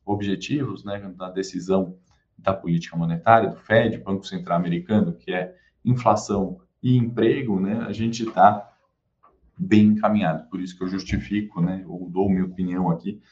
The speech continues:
falando no sentido de que poderia ter sido mais duro, né, porque a gente sabe que a inflação também continua com a expectativa, né? Se você, ah, já bate e cancela a expectativa de que vai ter uma inflação crescente, né, isso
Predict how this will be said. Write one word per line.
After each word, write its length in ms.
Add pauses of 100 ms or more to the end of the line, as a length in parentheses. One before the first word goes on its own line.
(300)
falando 540 (120)
no 120
sentido 480
de 140
que 120
poderia 680 (200)
ter 100
sido 260
mais 200
duro, 300
né, 100
porque 200
a 40
gente 180
sabe 240
que 100
a 40
inflação 580
também 400 (320)
continua 720 (260)
com 440
a 160
expectativa, 760
né? 100
Se 120
você, 380 (520)
ah, 580
já 380 (200)
bate 460
e 20
cancela 500
a 20
expectativa 840
de 100
que 160
vai 240
ter 80
uma 120
inflação 480
crescente, 600
né, 140
isso 180